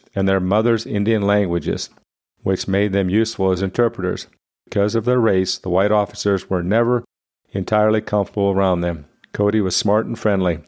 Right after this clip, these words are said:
The officers liked him be-, because he liked to drink whiskey and tell stories, and because he was white.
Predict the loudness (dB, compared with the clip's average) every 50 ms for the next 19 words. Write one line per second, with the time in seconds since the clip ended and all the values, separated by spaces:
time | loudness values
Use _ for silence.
0 | _ _ _ _ -2 0 0 0 0 -2 -2 -2 -2 -2 -2 -2 0 0 0 0
1 | -2 -2 -2 0 0 -2 -4 -6 -8 -10 -8 -6 -4 -2 -2 -2 -2 0 0 0
2 | 0 0 0 0 -2 -4 -2 0 0 0 0 0 0 0 0 0 -2 -2 -2 -2
3 | 0 0 -2 -2 0 0 0 0 0 -2 -2 0 0 2 2 2 0 -2 -4 -10
4 | _ -20 -20 -8 -4 -2 0 0 0 -2 0 0 0 0 0 0 0 0 0 0
5 | 0 0 2 2 0 -2 -6